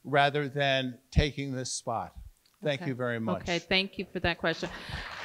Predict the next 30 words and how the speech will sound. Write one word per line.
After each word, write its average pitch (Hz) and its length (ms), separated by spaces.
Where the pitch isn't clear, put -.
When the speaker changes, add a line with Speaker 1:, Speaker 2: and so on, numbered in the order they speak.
Speaker 2:
So 294 640
let 320 180
me, 381 420
um, 254 500
just 254 260
make 254 320
sure 240 460
that, 226 260
let 240 180
me 240 300
kinda 208 460
level 220 340
set 196 380
here 196 300
a 190 120
little 190 300
bit. 131 380
Um, 170 360
I 196 120
think 233 320
you 233 100
know, 170 540
uh, 185 180
that 175 300
the 196 80
proposal 196 1120
that's 170 460
also 196 400
been 185 220
supported 185 680